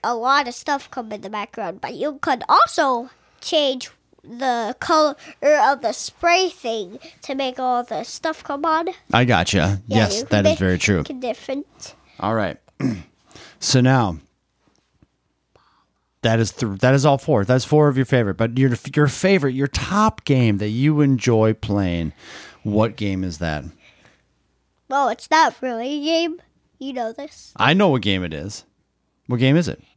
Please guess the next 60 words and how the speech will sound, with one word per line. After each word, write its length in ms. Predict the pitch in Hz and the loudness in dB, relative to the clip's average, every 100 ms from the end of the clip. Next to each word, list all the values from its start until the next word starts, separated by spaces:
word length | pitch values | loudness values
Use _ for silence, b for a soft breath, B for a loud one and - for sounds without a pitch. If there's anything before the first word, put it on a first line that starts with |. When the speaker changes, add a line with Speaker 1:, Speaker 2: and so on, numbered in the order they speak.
| - | -12
Speaker 1:
It's 300 | 277 - - 311 | -12 -14 -18 -16
Star 300 | - 285 277 | -8 -6 -6
Wars. 440 | 320 349 349 - _ _ _ _ _ _ | -8 -8 -10 -16 _ _ _ _ _ _
Speaker 2:
That 160 | 190 262 | 0 2
is 80 | 262 | 2
Speaker 1:
and 80 | 226 | 2
Speaker 2:
not 180 | 214 | 2
true 220 | - 240 226 | 2 2 4
at 60 | |
all. 440 | 220 294 247 113 73 _ - | 4 4 2 0 -6 _ -8
Speaker 1:
It 20 | 427 | -6
is 180 | 427 | -6
Star 400 | - - 370 370 | -8 -4 -2 0
Wars, 340 | 403 554 571 - 494 B - | -2 -4 -4 -6 -20 B 0
but 500 | 440 480 427 - - B B | 2 4 0 -10 -18 B B
it's 220 | 427 440 | -6 -4
a 60 | 453 | -6
B 300 | 294 415 453 381 | 0 2 2 0
B 140 | 427 453 | -4 -4
A 200 | 466 453 | -2 -2
control 280 | 349 - 453 539 | -4 -4 -2 -2
system. 600 | - 392 349 - 269 226 | -2 -6 -6 -8 -8 -10
Speaker 2:
<laughs> 1400 | - 143 - 190 - 165 - - 156 - 165 - 160 156 147 | -4 -4 0 0 0 -2 -4 -4 -4 -2 -4 -2 -2 0 2
No, 140 | 170 147 | 4 4
as 120 | 135 | 2
fun 240 | - 175 | 2 2
as 160 | 196 - | 2 0
that, 260 | 175 151 - B B B | -2 -2 -4 B B B
as 160 | 147 127 | -2 2
that 200 | 147 143 | 2 4
is, 180 | 127 - | 2 0
'cause 160 | 131 | -4
we 140 | 139 143 | -2 0
have 200 | 143 127 | 0 0
a 40 | |
little 180 | 135 127 | 0 2
Speaker 1:
Yeah, 160 | 381 | 0
Speaker 2:
Sphero 480 | 160 156 147 135 123 | 2 2 4 4 2
Speaker 1:
because 100 | B B B | B B B
Speaker 2:
B 140 | 165 170 | 2 2
B 140 | 143 | 4
eight 160 | 143 147 | 2 2
that 60 | 135 | -2
you 180 | 127 135 | -2 0
Speaker 1:
Yeah, 240 | 359 349 | 2 2
Speaker 2:
can, 160 | 349 403 | 0 -4
Speaker 1:
it's 120 | - | 0
Speaker 2:
you 100 | 151 | 2
can 120 | 143 | 2
drive 300 | 135 135 135 | 4 4 4
Speaker 1:
three 60 | 127 | 2
D. 40 | |
Speaker 2:
around 160 | 131 123 | 2 2
the 60 | 113 | 0
house. 220 | 120 107 | -2 0
Speaker 1:
Yeah, 160 | 320 302 | 0 -2
it's 200 | - - | -6 -16
three 380 | - 339 349 | -10 -6 -6
D 200 | 262 262 | -6 -10
though. 300 | 294 320 349 | -8 -6 -6